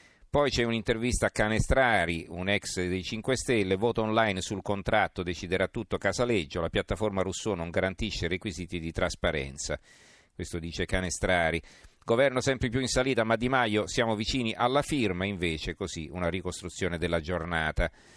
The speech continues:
E il fondo, l'analisi di Alessandro Campi, ricorderete anche più volte nostro ospite, quando i nodi vengono al pettine, intitolato.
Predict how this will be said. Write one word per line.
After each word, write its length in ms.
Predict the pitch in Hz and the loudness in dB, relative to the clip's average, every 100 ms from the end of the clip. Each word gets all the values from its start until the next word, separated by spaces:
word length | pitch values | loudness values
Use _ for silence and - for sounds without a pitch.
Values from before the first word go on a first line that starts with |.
| - - - _ _ | -20 -20 -20 _ _
E 300 | - 131 139 - | -2 0 0 -4
il 400 | 123 117 113 110 | -2 2 4 4
fondo, 360 | - 147 120 104 | 4 4 4 2
l'analisi 520 | 110 131 117 95 101 | 4 2 2 2 2
di 80 | 104 | 4
Alessandro 560 | 113 - 127 131 156 | 4 2 2 2 0
Campi, 680 | 160 123 82 80 85 73 64 | 2 2 0 -4 -6 -8 -8
ricorderete 500 | 85 90 82 98 92 | -6 -4 0 0 0
anche 200 | 90 85 | -2 -4
più 140 | 101 | -2
volte 300 | 92 101 95 | 0 0 2
nostro 360 | 113 117 151 143 | 0 0 2 4
ospite, 340 | 104 - 101 | 2 -2 -4
quando 280 | 104 135 117 | 0 0 2
i 40 | |
nodi 280 | 120 120 107 | 2 2 2
vengono 380 | 107 113 104 104 | 2 2 2 2
al 120 | 104 | 2
pettine, 480 | - 107 82 95 90 | 2 2 0 -4 -4
intitolato. 760 | 87 98 98 90 85 78 85 | -4 -2 0 4 4 2 -2